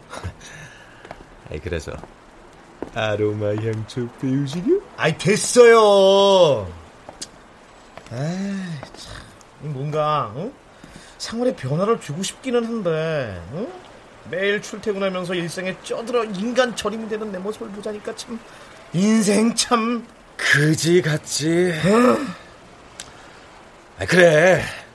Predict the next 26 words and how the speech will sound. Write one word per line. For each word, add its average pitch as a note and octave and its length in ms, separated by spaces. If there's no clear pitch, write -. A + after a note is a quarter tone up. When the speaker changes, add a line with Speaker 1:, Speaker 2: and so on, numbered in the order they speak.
Speaker 1:
말로만 F#3 580
백세인 E3 480
인생 C#3 420
이렇게 E4+ 200
살 C#4+ 140
거 C#4+ 120
없지. G3+ 360
그냥 A#2+ 420
저질러 A2+ 360
버려. G#2+ 520
그게 D#4+ 180
또 F4 120
재미지 A#3+ 340
뭐. C3 500
Speaker 2:
아이, E2+ 160
내 G#2 140
맘대로 A#2+ 400
하자니까 A#2+ 680
돈도 C#3 380
들고 B2 540
와이프 C3 280
눈치도 D3 400
보이고 C#3+ 720
시간도 C#3 500
없고. C3 400
Speaker 1:
야, F#2+ 200